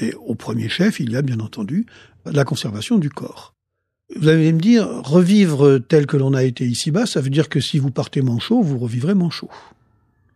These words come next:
Ce n'est pas faux. Les Égyptiens en avaient conscience, et pour cela, ils ont multiplié les outils qui permettaient de recomposer un corps en sain et en bonne santé.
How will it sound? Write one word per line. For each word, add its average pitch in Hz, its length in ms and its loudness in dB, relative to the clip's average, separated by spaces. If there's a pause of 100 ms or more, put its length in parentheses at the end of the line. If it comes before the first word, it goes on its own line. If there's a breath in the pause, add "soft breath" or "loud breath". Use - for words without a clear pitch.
(160)
Ce - 180 -10
n'est 117 80 -4
pas 156 120 -2
faux. 147 200 -2 (600)
Les 135 200 0
Égyptiens 147 400 4
en 139 160 -2
avaient 127 220 0
conscience, 170 720 -4 (460)
et 196 500 4
pour 139 160 -6
cela, 180 220 0
ils 180 180 4
ont 147 40 4
multiplié 170 880 0
les 139 240 0
outils 180 240 -2
qui 185 120 -4
permettaient 160 460 0
de 147 140 0
recomposer 151 580 -2
un 143 120 0
corps 240 440 -2
en - 140 -10
sain 208 340 0
et 147 140 -4
en 135 80 -4
bonne 175 180 0
santé. - 380 -10